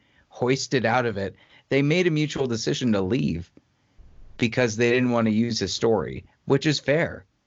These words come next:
Like, and I'd love to see his story one day, but move on. We have to move on. With Zack Snyder, like, it, it's,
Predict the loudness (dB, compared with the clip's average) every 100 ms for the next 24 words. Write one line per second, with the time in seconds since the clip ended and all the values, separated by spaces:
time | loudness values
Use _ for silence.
0 | -4 -2 2 2 2 2 0 0 -6 -4
1 | -2 -2 -2 0 0 -2 -2 -2 -2 -4
2 | -6 -20 -8 -6 -6 -8 -8 -2 0 0
3 | -4 -14 -6 -2 -2 -6 _ _ -6 -4
4 | -2 -2 0 0 0 -2 -4 -6 -10 _
5 | _ -2 -2 0 -4 -4 0 2 2 0
6 | 0 0 2 0 -4 _ -20 -2 0 0
7 | 0 0 -2 0 2 4 0 -2 -6 -2
8 | -2 -4 _ _ 0 2 4 2 0 -4